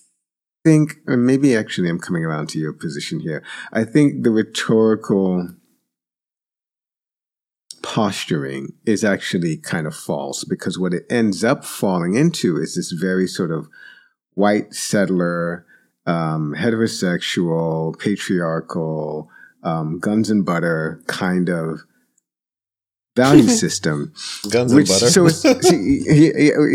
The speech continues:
Speaker 1: I'm not sure where that comes from. It, it just occurred to me to say, but,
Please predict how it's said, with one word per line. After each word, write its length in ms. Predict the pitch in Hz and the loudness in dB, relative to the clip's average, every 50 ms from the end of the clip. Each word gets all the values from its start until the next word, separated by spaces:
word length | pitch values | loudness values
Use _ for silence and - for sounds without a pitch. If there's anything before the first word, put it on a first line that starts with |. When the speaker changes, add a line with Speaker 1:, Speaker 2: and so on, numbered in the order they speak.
| 143 - | 2 2
Speaker 1:
I'm 300 | - 123 117 120 123 127 | 2 2 2 4 4 4
not 140 | 131 131 127 | 4 4 4
sure 160 | - - 131 | 2 2 2
where 120 | 107 110 107 | 4 4 4
that 180 | 101 101 98 | 4 2 0
comes 280 | - - 95 98 95 - | 0 0 0 0 0 0
from. 200 | - 101 92 92 95 92 92 - | 0 2 2 2 2 0 -2 -2
It, 120 | - 98 | -2 0
it 100 | 98 101 | 0 0
just 300 | 101 101 - - - - _ - - | -2 -2 -4 -4 -8 -14 _ -10 -8
occurred 380 | - - - - 190 170 165 - | -8 -6 -4 -2 -2 -2 -2 -2
to 100 | - 98 | -2 -2
me 120 | 87 82 | 0 0
to 80 | 78 82 | -2 -4
say, 280 | 82 - - 80 80 | -4 -2 -2 -2 -2
but, 180 | 80 78 - 76 | -2 -2 -4 -6